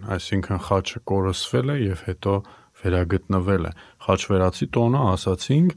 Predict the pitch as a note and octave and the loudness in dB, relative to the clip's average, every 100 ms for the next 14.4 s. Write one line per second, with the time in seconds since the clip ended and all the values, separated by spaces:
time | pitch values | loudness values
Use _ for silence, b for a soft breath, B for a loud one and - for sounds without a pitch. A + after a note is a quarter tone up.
0 | B B - A#2+ A2+ - G2 F#2+ - B2+ | B B -2 2 2 2 0 0 0 0
1 | F#3+ - G2 G2 F#2+ F#2+ F#2 F#2 F2+ F2+ | 0 0 2 2 0 -2 0 0 0 0
2 | F2+ F2+ - F2+ E2+ - G2 F2 F2+ E2+ | 0 -2 -2 -2 -2 -4 -2 0 0 0
3 | G2 - G#2 F#2 F2 F2+ F2 - F#2+ F2+ | -2 0 -2 0 -2 -2 -4 -4 -4 -2
4 | F#2 F#2+ F#2+ F2 D#2+ _ _ _ - F#2 | -2 0 0 -2 -6 _ _ _ -4 -2
5 | F2+ - F#2+ - G#2+ - D3 D3+ D#3 D3+ | -2 0 0 2 -2 0 0 0 2 4
6 | A2 G2+ A2+ C3+ D3 D#3 - F#2 - F#2 | 4 6 4 4 2 0 0 -6 -2 -4
7 | - F2 F2 F2 F2 F#2 F#2 F2 E2+ F2+ | -4 -6 -4 -4 -2 -2 0 -2 -2 0
8 | F#2 G#2+ F#2 - F2 E2+ - - - E2+ | 2 2 0 -2 -4 -4 -4 -8 -4 -4
9 | F2 F2 F2 E2+ - - F2+ F2 F#2+ F#2 | -2 -2 -2 -6 -12 -6 -6 -4 -4 -4
10 | F#2 F#2 F2+ C3 D#3+ - B B - F2+ | -2 -2 0 0 0 -2 B B -4 -4
11 | - A#2+ B2+ C3 B B - G2 - G2+ | -2 0 0 -2 B B -2 -2 0 -2
12 | F2+ G#2+ C3 - - b b b b - | 2 2 2 -2 -12 b b b b -2
13 | F#2 F2+ F2 - G2+ A2+ - F2 - E2+ | 2 2 0 2 2 2 0 -2 -2 -4
14 | F2+ E2+ - | -2 -2 0